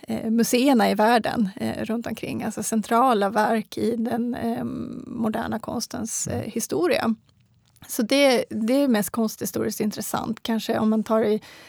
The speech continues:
Speaker 1: lite snävare. Eh, som konstnär så har vi ju den här problematiken då att, att hon, eh,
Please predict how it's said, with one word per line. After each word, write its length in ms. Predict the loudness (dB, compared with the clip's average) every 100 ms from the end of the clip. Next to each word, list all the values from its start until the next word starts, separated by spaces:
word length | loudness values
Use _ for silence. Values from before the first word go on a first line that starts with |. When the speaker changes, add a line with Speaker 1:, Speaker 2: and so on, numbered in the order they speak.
| -12
Speaker 1:
lite 200 | -4 -2
snävare. 800 | 2 2 2 2 0 2 2 2 -4 -20 -20 -20 -20 -20 -4
Eh, 520 | 0 2 2 2 2
som 180 | 2 4
konstnär 540 | 6 6 6 4 6
så 120 | 6
har 220 | 6 8
vi 100 | 8
ju 80 | 6
den 100 | 6
här 100 | 4
problematiken 920 | 2 0 2 2 2 2 2 2 0
då 140 | 2 0
att, 280 | -2 -6
att 340 | -4 -4 -6 -4
hon, 420 | 0 2 2 0
eh, 800 | -2 -4 -4 -4 -4 -6 -6 -8